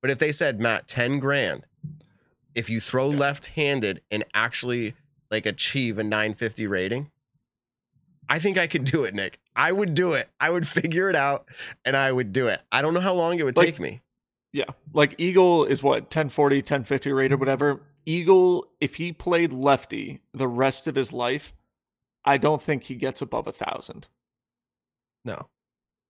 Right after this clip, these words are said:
Speaker 3: Maybe nine forty.
Speaker 2: I,
Speaker 3: I'd
Speaker 2: maybe
Speaker 3: say
Speaker 2: not.
Speaker 3: nine forty.
Speaker 1: A thousand is a different level. I agree. Okay, last
Speaker 2: Yeah.
Speaker 1: one.
Speaker 2: And if he does
Speaker 1: Um,
Speaker 2: get above a thousand, then I'm done playing disc golf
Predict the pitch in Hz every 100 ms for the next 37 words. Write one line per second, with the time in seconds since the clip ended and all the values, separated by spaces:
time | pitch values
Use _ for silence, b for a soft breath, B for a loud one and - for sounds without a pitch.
0 | _ _ _ 117 117 117 104 98 104 -
1 | 139 - - 107 151 147 135 123 117 -
2 | 170 220 240 226 208 180 160 147 117 87
3 | 76 104 131 117 95 69 - 151 117 73
4 | _ 127 151 160 - 120 85 95 - _
5 | _ _ _ _ _ _ _ _ _ _
6 | _ _ _ 135 147 143 185 175 175 165
7 | 135 147 135 147 139 120 127 131 127 131
8 | 120 - 131 - - - - -